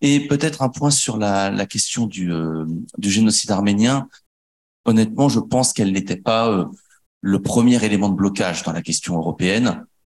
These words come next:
Sur, pour rester sur un plan strictement géopolitique, par exemple, rien que la question de Chypre est beaucoup plus, euh, complexe. Et comme l'a très bien expliqué Jana, par exemple,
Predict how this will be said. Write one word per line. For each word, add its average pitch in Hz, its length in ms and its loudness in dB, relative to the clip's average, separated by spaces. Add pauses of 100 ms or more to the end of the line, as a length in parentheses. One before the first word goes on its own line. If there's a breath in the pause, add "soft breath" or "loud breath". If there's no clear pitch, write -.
Sur, - 460 0
pour 117 140 0
rester 120 180 0
sur - 160 0
un 110 80 0
plan 120 260 0
strictement 120 420 0
géopolitique, 107 540 0
par 101 100 -2
exemple, 117 260 0
rien 113 200 -2
que 117 100 -2
la 95 120 0
question 101 280 -2
de 92 120 2
Chypre - 500 -2 (260)
est 92 120 2
beaucoup - 320 -2
plus, - 320 2
euh, 73 180 -2
complexe. - 800 -2 (260 loud breath)
Et 107 220 0
comme 90 260 0
l'a 82 140 -4
très - 160 -4
bien 90 160 2
expliqué - 360 -2
Jana, 101 320 0
par 87 180 -4
exemple, 110 380 -2